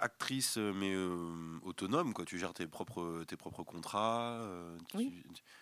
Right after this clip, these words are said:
Speaker 1: tu, tu, tu gères tout, tes billets, tout, t'es, tout toi-même, tu fais tes trucs. Euh, est-ce que, euh, tu fais peur aux hommes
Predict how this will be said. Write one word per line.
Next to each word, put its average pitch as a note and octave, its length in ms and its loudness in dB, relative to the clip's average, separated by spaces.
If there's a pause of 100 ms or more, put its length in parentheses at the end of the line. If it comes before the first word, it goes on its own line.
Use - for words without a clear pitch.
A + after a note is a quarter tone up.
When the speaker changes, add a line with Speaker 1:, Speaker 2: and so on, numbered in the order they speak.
(300)
Speaker 1:
tu, E2+ 280 -8
tu, D#2+ 300 -10
tu - 160 -10
gères D#2+ 220 -6
tout, G2+ 340 -4
tes F2 120 -4
billets, D#2+ 440 -6
tout, F2 200 -10
t'es, D#2 200 -4
tout - 180 -14
toi-même, D#2+ 540 -4
tu D2 100 -12
fais - 140 -14
tes D2+ 100 -10
trucs. - 240 -6 (300)
Euh, E2 240 -2
est-ce F#2+ 160 -2
que, D#3 100 -2
euh, C#3+ 340 2 (840)
tu F2 260 -8
fais F2 140 -2
peur G#2 180 2
aux F2 140 0
hommes A#2 180 -2